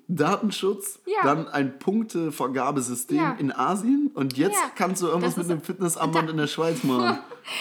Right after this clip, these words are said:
Speaker 2: Ja, aber es geht ja um
Speaker 1: Ich find's
Speaker 2: Daten.
Speaker 1: toll, dass wir ein internationaler
Speaker 2: Es geht
Speaker 1: Podcast
Speaker 2: um
Speaker 1: sind.
Speaker 2: <laughs>
Speaker 1: Aber das ist dann noch
Speaker 2: Nein,
Speaker 1: etwas
Speaker 2: Mann.
Speaker 1: verwirrend.
Speaker 2: Es geht um Daten. So die persönlichen
Speaker 1: Führ
Speaker 2: Daten.
Speaker 1: doch jetzt erstmal ein Thema zu Ende.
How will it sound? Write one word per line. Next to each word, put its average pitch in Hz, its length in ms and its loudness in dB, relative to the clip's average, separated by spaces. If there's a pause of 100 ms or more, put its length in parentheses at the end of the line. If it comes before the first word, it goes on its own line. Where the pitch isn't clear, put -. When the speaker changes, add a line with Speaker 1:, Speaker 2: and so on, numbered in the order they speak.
(220)
Speaker 2:
Ja, 359 160 -6
aber 311 100 -4
es 311 100 -6
geht 330 180 -4
ja 294 60 0
um 262 40 2
Speaker 1:
Ich 247 80 2
find's 277 220 4
Speaker 2:
Daten. 196 120 0
Speaker 1:
toll, 196 100 4
dass 196 180 0
wir 160 80 2
ein 143 40 -4
internationaler 160 680 -2
Speaker 2:
Es 170 80 -2
geht - 140 2
Speaker 1:
Podcast - 300 0
Speaker 2:
um 285 60 2
Speaker 1:
sind. 233 240 0 (260)
Speaker 2:
<laughs> - 300 -10
Speaker 1:
Aber 139 220 0
das 156 260 -6
ist 151 220 -6
dann 147 120 -2
noch 147 140 -4
Speaker 2:
Nein, 147 120 -4
Speaker 1:
etwas 143 280 -4
Speaker 2:
Mann. 233 100 -4
Speaker 1:
verwirrend. 120 380 -2 (560)
Speaker 2:
Es 240 160 -10
geht 254 200 -10
um 254 120 -2
Daten. 247 540 -12 (180)
So 220 240 -6
die 208 180 -6
persönlichen 269 760 -6
Speaker 1:
Führ 220 140 -4
Speaker 2:
Daten. 214 220 4
Speaker 1:
doch 196 180 0
jetzt 185 260 -6
erstmal 165 280 -6
ein 156 200 -6
Thema 156 300 -4
zu - 120 -8
Ende. 117 380 -2